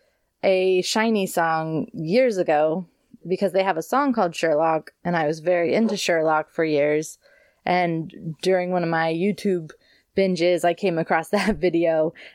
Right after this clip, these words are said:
I was like, "What is this?" And I watched it, and I was like, "What is this? <laughs> This is really weird." But I just couldn't stop watching it. But then I didn't really explore any of that further.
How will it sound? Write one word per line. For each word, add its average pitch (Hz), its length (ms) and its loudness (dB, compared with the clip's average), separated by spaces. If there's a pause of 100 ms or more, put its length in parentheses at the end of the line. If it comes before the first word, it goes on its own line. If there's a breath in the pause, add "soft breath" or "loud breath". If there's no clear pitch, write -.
I 185 80 0
was 175 80 -2
like, 165 100 0
"What 156 200 0
is 170 120 -4
this?" 302 400 0
And 156 100 -4
I 160 60 0
watched 160 400 -2
it, 262 140 2
and 170 100 -6
I - 20 -4
was 160 120 -4
like, 160 160 -2 (180)
"What 160 400 -2
is 202 220 0
this? 190 540 0
<laughs> - 0 -
This 175 180 0
is 170 180 -4
really 208 340 -2
weird." 208 480 0 (360 loud breath)
But 190 100 2
I 185 140 2
just 196 200 -6
couldn't 220 320 0
stop 175 200 0
watching 196 420 -2
it. 165 180 0
But 180 120 -2
then 202 120 0
I 180 140 2
didn't 185 360 -2
really 180 500 0 (320 soft breath)
explore 196 720 0
any 185 200 -2
of 160 100 -2
that 165 260 -2
further. 190 600 0